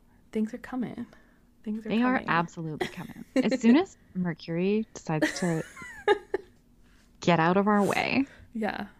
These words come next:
Speaker 2: Which I believe, interestingly, is the eighteenth.
Speaker 1: Perfect.
Speaker 2: Yep. So,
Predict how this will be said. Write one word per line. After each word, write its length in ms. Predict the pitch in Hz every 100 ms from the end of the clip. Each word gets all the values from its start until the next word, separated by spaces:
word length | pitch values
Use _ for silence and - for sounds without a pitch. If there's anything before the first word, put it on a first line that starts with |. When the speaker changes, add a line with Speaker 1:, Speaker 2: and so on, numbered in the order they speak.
| -
Speaker 2:
Which 180 | 196 190
I 80 | 214
believe, 640 | 185 196 196 220 269 254 - - -
interestingly, 800 | 185 185 170 160 - - - 117 -
is 200 | 170 160
the 160 | 160 -
eighteenth. 540 | - - 131 - - - - - - -
Speaker 1:
Perfect. 480 | - - - - - - - - _
Speaker 2:
Yep. 320 | - 143 - - - -
So, 480 | - 185 170 165